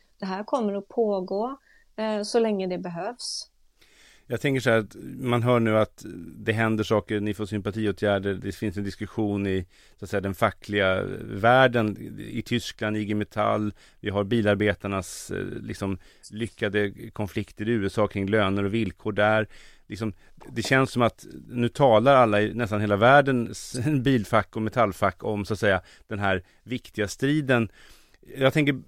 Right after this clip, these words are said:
Speaker 2: ändå, du får gärna säga något om det, men jag tänkte ändå avsluta, liksom, om det här med den svenska modellen. För att min bild är att det här är en otroligt, jag menar, det har en historia av att vi hade otroligt hårda konflikter och så Saltsjöbadsavtalet blev liksom ett fredsavtal där man kom överens om spelreglerna.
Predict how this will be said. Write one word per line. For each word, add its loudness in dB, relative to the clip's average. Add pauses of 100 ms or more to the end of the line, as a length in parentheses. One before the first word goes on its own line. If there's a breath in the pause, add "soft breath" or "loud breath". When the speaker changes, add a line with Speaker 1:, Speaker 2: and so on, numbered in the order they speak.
Speaker 2:
ändå, 2
du -6
får 2
gärna 4
säga 0
något -2
om -2
det, 2
men 0
jag 0
tänkte 0
ändå 4
avsluta, -2
liksom, -6
om -2
det 0
här 0
med 0
den -2
svenska -2
modellen. 0 (380 soft breath)
För 0
att -4 (580)
min 0
bild 0
är 4
att -2
det -4
här 2
är 4
en -2
otroligt, -2
jag -4
menar, 0 (320)
det -2
har 0
en 2
historia 4
av 6
att 0
vi -4
hade -2
otroligt -4
hårda 0
konflikter -8
och -12
så -6
Saltsjöbadsavtalet -2
blev -2
liksom -8
ett -8
fredsavtal 0
där -2
man 2
kom -4
överens -2
om -8
spelreglerna. -2